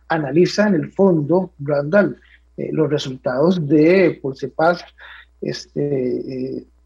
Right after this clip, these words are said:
que fueron las políticas públicas en materia de seguridad y paz que presentaron en el año dos mil diez, dos mil catorce, la administración Chinchilla Miranda,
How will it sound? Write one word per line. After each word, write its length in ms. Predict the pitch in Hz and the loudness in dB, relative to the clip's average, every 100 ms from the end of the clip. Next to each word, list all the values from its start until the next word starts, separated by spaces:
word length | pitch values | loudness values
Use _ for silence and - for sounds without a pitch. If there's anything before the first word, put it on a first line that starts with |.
| _ _ _ _ - | _ _ _ _ -8
que 120 | 139 | -8
fueron 440 | - 151 147 165 | -4 -2 0 2
las 120 | 185 | 0
políticas 440 | 180 139 139 165 160 | -2 -8 -4 -4 -2
públicas 400 | 160 160 165 170 | 0 0 0 -4
en 80 | 143 | -6
materia 320 | - 135 151 | -6 -2 -2
de 60 | |
seguridad 440 | 147 165 156 143 139 | 0 0 0 0 -2
y 60 | |
paz 320 | 147 151 147 - | -2 -2 -2 -4
que 120 | 123 | -14
presentaron 840 | - _ _ _ 131 139 151 165 - _ _ - | -14 _ _ _ -4 0 -2 -2 -10 _ _ -6
en 120 | 143 | -6
el 60 | 131 | -2
año 220 | 143 160 | 0 2
dos 100 | 151 | 2
mil 220 | 147 139 | -2 -2
diez, 320 | 143 160 165 - - | 2 4 2 -2 -8
dos 120 | 127 | -8
mil 200 | 127 135 | -6 -8
catorce, 540 | - 135 147 170 - 123 | -6 -4 0 -2 -2 -8
la 80 | 123 | -8
administración 600 | 127 131 127 135 139 131 | -14 -16 -14 -14 -14 -12
Chinchilla 380 | - 147 151 147 | -10 -6 -4 -2
Miranda, 520 | 180 147 143 202 | -2 -2 -2 -4